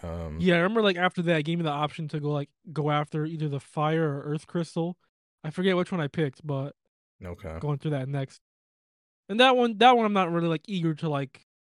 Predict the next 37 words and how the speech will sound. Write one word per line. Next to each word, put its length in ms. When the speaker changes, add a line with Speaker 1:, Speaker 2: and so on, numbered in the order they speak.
Speaker 2:
complete 380
that 220
as 120
fast 260
as 40
possible, 320
too. 80
That's, 200
like, 140
whenever 220
I 60
feel 240
like 140
playing 260
it, 80
I 80
guess. 360
Will 100
I 40
Speaker 1:
Yeah. 60
Speaker 2:
ever 160
finish 320
it? 180
Who 120
knows? 340
But, 240
uh, 340
Speaker 1:
Probably. 380
You 40
Speaker 2:
decent 160
Speaker 1:
probably 160
Speaker 2:
time 60
so 80
Speaker 1:
will. 60
Speaker 2:
far. 280
Yeah, 160
maybe. 420